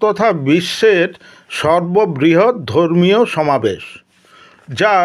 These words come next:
প্রতি বারো বছর অন্তর পালিত হয়। কিন্তু এবছর দু হাজার পঁচিশের এই মহাকুম্ভ হলো সবচেয়ে বড় মহাযোগের মহাকুম্ভ। এই মহাযোগের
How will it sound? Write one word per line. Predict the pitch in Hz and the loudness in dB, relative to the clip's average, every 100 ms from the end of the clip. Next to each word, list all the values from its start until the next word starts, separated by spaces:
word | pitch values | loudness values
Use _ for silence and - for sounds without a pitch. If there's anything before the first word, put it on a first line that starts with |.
| 185 - | -2 -2
প্রতি | 170 180 220 | -2 0 0
বারো | 185 151 156 175 | 0 0 2 2
বছর | 180 185 196 | 0 2 2
অন্তর | 196 196 175 226 240 190 _ | 2 -2 0 0 0 -8 _
পালিত | 165 160 170 156 127 | -2 0 2 0 0
হয়। | 107 95 60 _ _ _ _ - | -2 -4 -10 _ _ _ _ -4
কিন্তু | 226 302 214 202 165 226 - - - | -2 -2 0 2 2 0 -8 -20 -4
এবছর | 151 165 220 233 247 208 185 214 _ - | 0 2 2 2 2 2 2 -2 _ -8
দু | 127 175 | 0 2
হাজার | 185 208 202 175 | 2 0 0 -2
পঁচিশের | 156 143 208 170 220 220 | -4 -2 -2 0 2 2
এই | 214 | 0
মহাকুম্ভ | 170 123 135 139 180 196 208 | 0 0 0 0 0 2 2
হলো | 202 208 160 196 214 - - | 2 2 2 0 -6 -18 -14
সবচেয়ে | - 160 175 - 214 165 | -4 -4 -4 -2 -2 0
বড় | 123 151 180 226 254 - - - | 0 2 2 2 0 -6 -18 -6
মহাযোগের | 127 139 180 190 196 196 220 254 | -2 0 0 2 2 4 4 2
মহাকুম্ভ। | 226 202 160 156 147 127 104 92 - - _ _ - - - | 2 2 0 0 -2 -2 -4 -8 -12 -20 _ _ -20 -8 0
এই | 170 214 180 | 2 2 0
মহাযোগের | 139 131 185 185 214 220 240 | -2 0 0 2 2 4 2